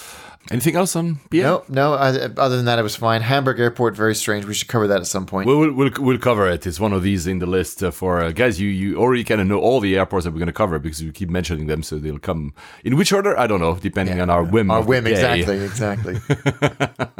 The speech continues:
Speaker 1: Uh, you just said, uh, the lounge is rammed and T five is rammed, and they're adding A A. So basically, A A will now be departing from Terminal five. How does that work?
Speaker 2: Yeah, there was this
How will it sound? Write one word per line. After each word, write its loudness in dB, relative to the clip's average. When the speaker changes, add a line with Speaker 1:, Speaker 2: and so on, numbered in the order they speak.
Speaker 1:
Uh, 2
you -2
just 0
said, 2
uh, 4
the -4
lounge 2
is -6
rammed 0
and -2
T -2
five 0
is -4
rammed, 0
and -2
they're 0
adding -2
A 0
A. 0
So -4
basically, 0
A 2
A 4
will 2
now 2
be -2
departing -2
from -4
Terminal -2
five. 0
How 0
does 0
that 2
work? -2
Speaker 2:
Yeah, 2
there 0
was -6
this -4